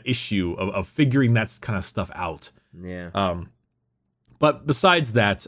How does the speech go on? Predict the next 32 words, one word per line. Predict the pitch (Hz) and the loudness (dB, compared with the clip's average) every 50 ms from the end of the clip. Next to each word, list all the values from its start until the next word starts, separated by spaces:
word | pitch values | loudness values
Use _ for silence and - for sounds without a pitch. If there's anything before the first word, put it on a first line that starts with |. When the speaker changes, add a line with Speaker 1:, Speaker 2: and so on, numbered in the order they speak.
| - - | -2 0
Speaker 1:
uh, | 110 110 | 4 6
there's | 143 156 156 120 | 6 6 6 6
one | 143 160 190 214 226 226 220 202 - 110 98 98 98 - _ _ _ _ | 6 6 6 6 8 6 4 4 2 -2 -6 -8 -10 -14 _ _ _ _
big | - 247 254 262 180 - | 2 4 6 6 4 2
thing | - - 131 120 110 107 101 98 | -2 0 0 2 2 2 2 2
that | 113 107 | 2 2
I | 104 107 | 2 2
do | 107 127 131 | 2 4 4
wanna | 123 120 113 104 95 | 4 4 2 0 -2
clear | - - 104 98 101 | -2 0 2 2 4
up | 101 95 - | 2 2 0
because | 95 104 95 | -4 -4 -4
it's | 92 87 87 | -4 -8 -2
very | 92 110 135 143 139 123 | 2 4 6 6 6 4
important. | 107 92 - - 95 87 - - 85 80 80 - _ - - _ _ | 2 0 -2 -4 -4 -4 -4 -6 -8 -8 -8 -12 _ -20 -20 _ _
The | - 117 139 147 - | 2 2 2 4 4
Omnissiah. | 131 135 143 151 160 160 151 135 - - - - 117 104 98 90 76 62 71 76 - _ _ _ _ _ _ _ _ _ _ _ _ _ _ _ _ _ | 4 6 6 6 6 6 6 4 2 0 2 2 4 4 4 2 0 -4 -8 -10 -12 _ _ _ _ _ _ _ _ _ _ _ _ _ _ _ _ _
The | - 131 156 | 2 4 6
Speaker 2:
Ah, | 160 | 6
Speaker 1:
machine | 156 139 - 107 104 175 180 190 214 240 226 | 6 4 2 0 0 4 6 6 6 8 6
Speaker 2:
yes. | 185 127 | 6 6
Speaker 1:
god | 139 123 117 127 135 160 180 208 | 6 6 8 8 6 6 6 4
and | - - - 131 131 | 4 4 2 4 4
the | 135 135 - | 6 6 6
Omnissiah | 123 123 139 160 156 143 127 - - - 107 104 113 131 156 165 - | 6 6 6 6 4 4 2 0 -2 0 2 4 4 6 4 4 4
are | 139 120 | 4 4
not | 117 120 120 123 113 117 117 | 6 6 6 6 6 4 2
the | 104 95 | -2 -6
same | - - 101 87 85 | -4 -4 -4 -4 -6
thing. | - - 92 76 60 - - _ _ _ _ _ _ _ _ _ _ _ _ _ _ - - _ _ _ _ _ _ | -6 -8 -10 -10 -10 -16 -20 _ _ _ _ _ _ _ _ _ _ _ _ _ _ -20 -20 _ _ _ _ _ _
Speaker 2:
Oh, | 147 185 247 269 269 262 107 101 95 | -4 -2 0 2 2 0 0 -4 -8
really? | 87 90 113 175 247 294 170 110 95 90 87 87 | -8 -6 -4 -2 0 0 -2 -2 -4 -6 -8 -10